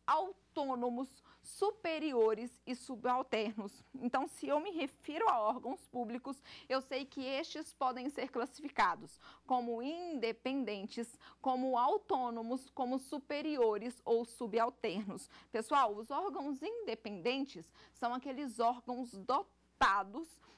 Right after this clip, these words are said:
de maior competência hoje, né? De maior poder, embora sejam despersonalizados, não possuem personalidade jurídica,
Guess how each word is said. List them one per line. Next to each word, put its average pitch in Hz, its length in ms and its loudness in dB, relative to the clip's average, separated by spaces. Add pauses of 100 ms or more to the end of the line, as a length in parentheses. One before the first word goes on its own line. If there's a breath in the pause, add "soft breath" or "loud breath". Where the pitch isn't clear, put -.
(120)
de 247 240 -6
maior 330 920 0
competência 320 1120 -2
hoje, 240 580 4
né? 220 240 -2 (260 loud breath)
De 254 140 -2
maior 277 560 2 (160)
poder, 226 640 2
embora 226 500 2
sejam 233 440 -2
despersonalizados, 202 1500 0
não 220 360 -2
possuem 233 440 -4
personalidade 208 1300 -2
jurídica, 254 760 0